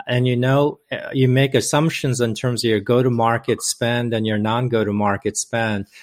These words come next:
you know, you can build a, a model that you can forecast growth and you can forecast cash flow, and also compare with other SaaS companies within our portfolio or public companies.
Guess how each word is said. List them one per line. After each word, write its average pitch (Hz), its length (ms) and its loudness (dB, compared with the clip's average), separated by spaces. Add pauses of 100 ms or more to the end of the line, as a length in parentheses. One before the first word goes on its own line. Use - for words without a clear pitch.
(240)
you 113 80 -4
know, 101 260 0
you 120 200 -2
can 113 200 -4
build 123 460 4
a, 110 340 2
a 117 80 -2
model 110 680 2 (160)
that 110 200 0
you 113 120 0
can 101 140 -4
forecast 131 720 2
growth 110 600 0
and 110 180 -4
you 101 80 -2
can 107 160 -8
forecast 101 680 -2
cash 98 260 -2
flow, - 240 -8 (920)
and 147 340 2
also 127 560 4
compare 120 440 0
with 110 220 -2
other 117 340 2
SaaS 107 420 0
companies 107 520 -4
within 107 340 -2
our 101 180 0
portfolio 107 800 0
or 101 180 -2
public 95 400 -4
companies. 131 540 -10